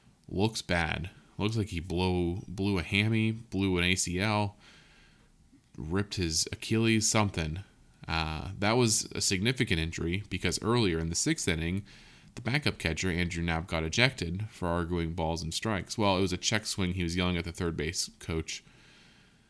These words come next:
and got ejected pretty quickly. So Van Meter is now your catcher. Then later in, you know, later in the eighth, you had the bases loaded,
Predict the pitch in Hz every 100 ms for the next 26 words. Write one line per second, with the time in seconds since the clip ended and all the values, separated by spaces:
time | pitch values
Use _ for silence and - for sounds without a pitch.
0 | _ _ _ _ 95 90 87 85 80 87
1 | 80 80 76 95 - - 104 85 - 80
2 | - 71 92 - - - 113 101 110 120
3 | 110 92 95 104 - - - 82 85 82
4 | 82 120 120 - 82 - _ - - -
5 | - - _ _ _ _ - - - -
6 | - - 98 123 117 120 - - - -
7 | 90 117 135 101 92 92 - 113 92 80
8 | 78 104 - - - - 95 113 113 95
9 | 85 92 101 95 82 82 92 92 87 73
10 | 87 110 107 110